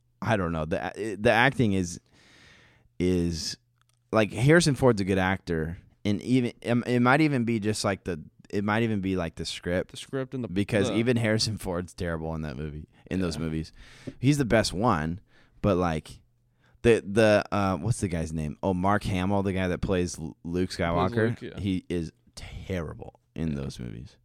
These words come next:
Speaker 1: But I love the movies. I appreciate them. It's like, it's like history books, like the Old Testament. You know what I mean? <laughs> I'm just
Speaker 2: Yeah,
Speaker 1: kidding.
Speaker 2: literally.
Speaker 1: But, uh, but I,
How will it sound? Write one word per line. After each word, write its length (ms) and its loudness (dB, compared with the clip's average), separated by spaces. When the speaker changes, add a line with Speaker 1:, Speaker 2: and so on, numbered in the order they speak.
Speaker 1:
But 240 10
I 80 6
love 280 8
the 100 4
movies. 280 2
I 120 2
appreciate 460 2
them. 180 0
It's 160 0
like, 180 2
it's 160 -4
like 160 -2
history 400 -2
books, 300 -10
like 80 -4
the 80 -4
Old 160 0
Testament. 400 -6
You 80 -10
know 60 -8
what 40 -8
I 60 -8
mean? 120 -8
<laughs> 140 0
I'm 80 4
just 160 4
Speaker 2:
Yeah, 120 6
Speaker 1:
kidding. 200 -4
Speaker 2:
literally. 400 -2
Speaker 1:
But, 260 2
uh, 380 0
but 260 -2
I, 180 -4